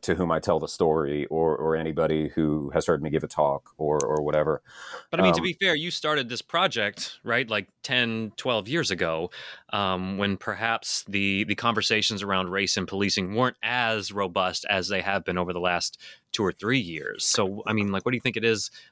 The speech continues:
Speaker 2: about this, this moment that, that maybe preceded, you know, George Floyd, uh, that, that, that is drawing attention back to Robert Charles?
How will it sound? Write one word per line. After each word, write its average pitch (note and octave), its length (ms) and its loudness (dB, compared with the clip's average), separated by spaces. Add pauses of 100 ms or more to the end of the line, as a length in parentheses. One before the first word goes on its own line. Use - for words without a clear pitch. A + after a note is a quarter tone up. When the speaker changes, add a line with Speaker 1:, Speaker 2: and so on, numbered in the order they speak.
Speaker 2:
about G#2 260 -4
this, - 280 -2 (180)
this A#2+ 180 -2
moment A#2 380 0
that, G#2+ 300 0
that G#2 120 0
maybe A2 340 0 (680)
preceded, A#2+ 720 0
you A#2 100 -2
know, F2+ 180 -2 (340)
George A2+ 280 4
Floyd, G2 540 0 (160)
uh, F#2 400 2
that, F#2 340 0
that, F#2 220 -2
that F#2+ 120 0
is F2 180 -2
drawing G2+ 360 0
attention F2+ 360 -2
back E2+ 200 -2
to C#2 100 -12
Robert - 280 -12
Charles? - 400 -12